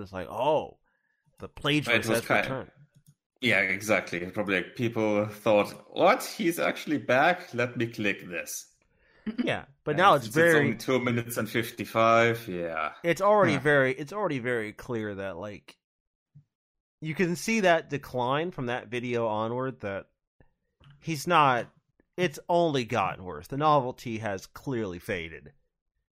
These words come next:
Speaker 2: Mm.
Speaker 1: A-, and, I mean, if he wants to keep trying, whatever. Just, just understand, dude.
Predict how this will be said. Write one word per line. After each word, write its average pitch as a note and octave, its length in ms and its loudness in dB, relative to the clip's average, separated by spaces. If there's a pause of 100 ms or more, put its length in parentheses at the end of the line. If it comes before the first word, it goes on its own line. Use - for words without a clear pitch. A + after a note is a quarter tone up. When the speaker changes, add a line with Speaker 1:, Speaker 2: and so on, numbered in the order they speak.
(320)
Speaker 2:
Mm. B2 380 -2 (920)
Speaker 1:
A-, - 100 -16 (420)
and, A#2+ 460 -2 (340)
I C3+ 200 -2
mean, C3 540 -4
if - 160 -12
he B3+ 100 -6
wants B3 300 -4
to G#3+ 60 -12
keep F#3 260 -12
trying, D3 500 -6
whatever. B2+ 420 -12
Just, - 240 -20
just - 160 -16
understand, C3 600 -10
dude. - 260 -20